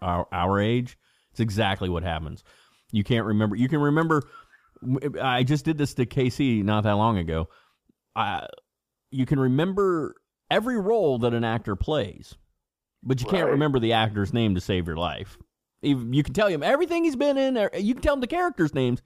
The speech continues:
Speaker 1: Can't tell him the guy's name. It's
Speaker 2: Yeah, you know, Scotty. Yeah.
Speaker 1: yeah, that's what I said. I was like, you know, Scotty.
Speaker 2: Exactly.
Speaker 1: You know, Scotty.
Speaker 2: And,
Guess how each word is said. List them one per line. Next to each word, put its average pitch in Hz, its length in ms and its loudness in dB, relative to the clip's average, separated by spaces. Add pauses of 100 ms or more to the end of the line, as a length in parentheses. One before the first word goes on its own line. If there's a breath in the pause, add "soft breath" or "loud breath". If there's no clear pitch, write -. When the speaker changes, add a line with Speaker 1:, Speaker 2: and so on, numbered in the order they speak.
(140)
Speaker 1:
Can't 131 200 -2
tell 127 100 0
him 92 100 0
the 82 60 -4
guy's 92 300 -2
name. - 180 -14 (560)
It's 87 240 -10
Speaker 2:
Yeah, 175 140 2
you 160 140 0
know, 143 180 2
Scotty. - 600 -2
Yeah. 180 120 2
Speaker 1:
yeah, 135 240 2
that's 180 260 0
what 220 120 2
I 214 80 2
said. 208 200 2
I 151 40 2
was 131 100 0
like, 135 160 -2
you 233 60 -8
know, 139 160 0
Scotty. 247 420 0
Speaker 2:
Exactly. 151 340 -2
Speaker 1:
You 131 60 0
know, 151 240 -4 (140)
Scotty. 185 440 -2
Speaker 2:
And, 156 140 2